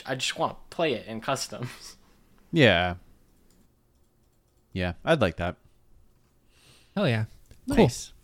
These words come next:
Speaker 3: Yeah, if you wanna tell us, uh, what you would like as a, what you'd pitch as a new game mode, you can hit us up on our Twitter at Leakcast, send us an email, mail at leakcastpodcast dot com,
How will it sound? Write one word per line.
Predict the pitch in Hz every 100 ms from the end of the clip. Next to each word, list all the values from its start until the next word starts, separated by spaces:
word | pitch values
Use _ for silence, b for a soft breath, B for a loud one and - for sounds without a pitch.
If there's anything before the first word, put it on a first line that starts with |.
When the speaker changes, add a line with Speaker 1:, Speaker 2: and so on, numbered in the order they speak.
| -
Speaker 3:
Yeah, | 156
if | 139
you | 147
wanna | 143 139
tell | 127 135 131
us, | 123
uh, | 135 123
what | 117 117
you | 120 175
would | 160 131 127 120
like | 113 113 -
as | 117 107
a, | 110 107
what | 123 135
you'd | 135 139
pitch | - -
as | 107
a | 107
new | 107 107
game | 107 110
mode, | 113 110
you | 107
can |
hit | 104
us | 117
up | 117 110
on | 107
our |
Twitter | 104 151 156
at | 127
Leakcast, | 127 123 127 123
send | - 120
us | 113
an | 120
email, | 113 113
mail | 120 104 110
at | 120
leakcastpodcast | 113 110 110 107 101
dot | 107 113
com, | 147